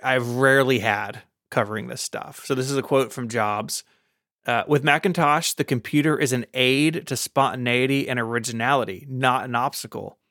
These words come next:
It allows ideas and relationships to be viewed in new ways. Macintosh enhances not just productivity, but also creativity." And what killed me about that quote is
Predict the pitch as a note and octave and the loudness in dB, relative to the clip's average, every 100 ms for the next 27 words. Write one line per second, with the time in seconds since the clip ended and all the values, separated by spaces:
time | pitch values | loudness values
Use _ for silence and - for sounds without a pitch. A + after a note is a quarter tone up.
0 | _ _ _ C#3 C#3 C3+ C3 B2+ C3 B2+ | _ _ _ 2 4 6 4 4 2 2
1 | B2+ B2+ C3+ B2+ C3+ B2 A#2+ B2 C#3 - | 2 4 4 0 -4 -2 0 -2 -4 -4
2 | A#2+ - B2+ B2 A#2+ B2+ C3 C3 C3 B2+ | -4 -4 -2 -2 0 0 2 2 2 2
3 | D3+ C3 D2+ - - _ _ _ - C3+ | 2 2 -4 -12 -16 _ _ _ 0 2
4 | E3 D3+ C#3 B2+ - A#2+ - E3+ A3+ G#3+ | 0 2 2 2 -4 -10 -4 0 0 0
5 | B2+ A2+ B2+ A#2 B2 - - G3+ A#3 - | -2 0 0 0 -4 -6 -2 0 2 0
6 | C#3+ A2+ A#2 A2+ G#2+ _ _ _ _ _ | 0 0 0 -2 -4 _ _ _ _ _
7 | _ C3+ B2 A#2 A#2+ A2 - - D3 B2 | _ 2 4 4 0 -2 -4 -2 0 2
8 | G#2+ A#2 A#2 A2 F2 D3 _ _ _ _ | 0 -4 -8 -8 -10 -12 _ _ _ _
9 | _ _ _ _ _ _ _ - D3 C#3+ | _ _ _ _ _ _ _ -4 0 0
10 | - _ - - A3+ A3+ E3+ D3 C3+ C3 | 0 _ -4 4 6 6 4 4 4 4
11 | - A#2 - E3+ F3 C3 A2+ - _ _ | 2 0 0 2 6 4 2 -6 _ _
12 | _ _ _ C3+ B2+ A#2 A2+ G#2+ | _ _ _ 2 4 2 0 -4